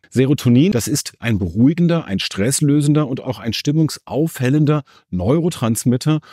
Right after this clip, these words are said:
und der wird im Gehirn aus der Aminosäure Tryptophan gebildet. Und ein ganz einfacher Mineralstoff könnte das verbessern.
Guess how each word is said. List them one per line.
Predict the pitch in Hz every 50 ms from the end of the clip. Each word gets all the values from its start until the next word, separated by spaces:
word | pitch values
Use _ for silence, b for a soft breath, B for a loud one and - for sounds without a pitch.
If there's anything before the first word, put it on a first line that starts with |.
| B B
und | B 120 107 - - -
der | 113 110 98 104
wird | 131 135
im | 143 131 104
Gehirn | 98 107 87 107 120 135 160 185 185
aus | - - 139 160
der | - 185 175 -
Aminosäure | 131 120 117 127 139 151 139 110 123 123 127 127 156 143
Tryptophan | - - - 113 - - 131 - - 123 127 147 175 165
gebildet. | 110 107 85 82 78 - - - - - - _ _
Und | - 131 117 - -
ein | - 113 160 202 220 165
ganz | 143 143 214 247 - -
einfacher | - - 113 - 220 208 - 196 165 - 156 131
Mineralstoff | 127 131 127 123 113 98 110 131 175 208 190 - - 113 131 - -
könnte | - - 120 110 123 131 170 151
das | 104 95 87 -
verbessern. | - - 120 104 127 131 160 156 - 120 85